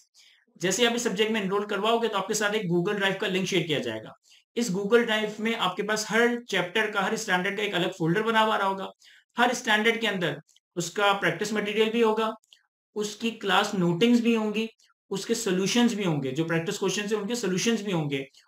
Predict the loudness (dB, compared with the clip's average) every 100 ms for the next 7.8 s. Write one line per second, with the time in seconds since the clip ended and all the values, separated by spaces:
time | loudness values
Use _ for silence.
0 | _ -2 2 2 -2 _ -6 -2 0 0
1 | -2 -4 0 2 2 0 0 2 2 2
2 | -2 -4 -4 0 0 2 2 2 0 -6
3 | _ _ 0 0 2 0 2 2 2 -2
4 | -10 _ -6 -2 -2 -2 -2 0 0 0
5 | -2 -2 -2 -2 -2 0 0 0 -2 -2
6 | -2 -4 -4 -4 -2 -2 0 0 0 0
7 | 0 -2 -2 -4 -4 -4 -4